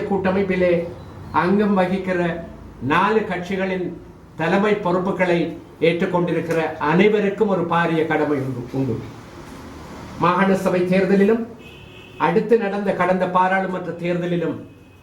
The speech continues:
தமிழர் தாயகமான வடக்கு கிழக்கு மாகாணங்களிலே எமது மக்கள் கூட்டமைப்புக்கு அளித்த ஆதரவு,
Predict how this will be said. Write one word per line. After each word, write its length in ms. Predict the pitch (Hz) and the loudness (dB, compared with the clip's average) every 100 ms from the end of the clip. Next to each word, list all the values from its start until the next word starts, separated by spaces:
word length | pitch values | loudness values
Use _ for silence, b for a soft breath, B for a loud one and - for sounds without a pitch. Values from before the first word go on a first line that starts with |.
| - - - - - - - - - - | -20 -20 -20 -20 -20 -20 -20 -20 -20 0
தமிழர் 440 | 180 214 233 226 220 | 2 4 4 2 2
தாயகமான 560 | 190 196 202 202 185 185 180 - - - - - - - - | 2 2 0 0 0 0 -2 -6 -12 -20 -20 -20 -20 -16 -2
வடக்கு 340 | 165 208 220 220 | 2 4 4 2
கிழக்கு 340 | 208 190 202 180 | 0 -2 0 0
மாகாணங்களிலே 720 | 180 175 180 170 165 165 165 - - - - - - - 151 | 0 0 0 2 2 4 2 0 -8 -16 -18 -18 -20 -4 2
எமது 200 | 170 175 175 | 4 4 2
மக்கள் 320 | 175 190 170 117 - - - - - | 0 0 -2 -4 -12 -18 -20 -20 0
கூட்டமைப்புக்கு 760 | 196 196 202 190 180 180 180 180 151 - - - 156 | 2 2 2 0 0 -4 -2 -2 -2 -6 -16 -2 2
அளித்த 280 | 175 180 190 - 151 160 | 4 4 2 0 0 0
ஆதரவு, 420 | 180 190 185 | 2 2 0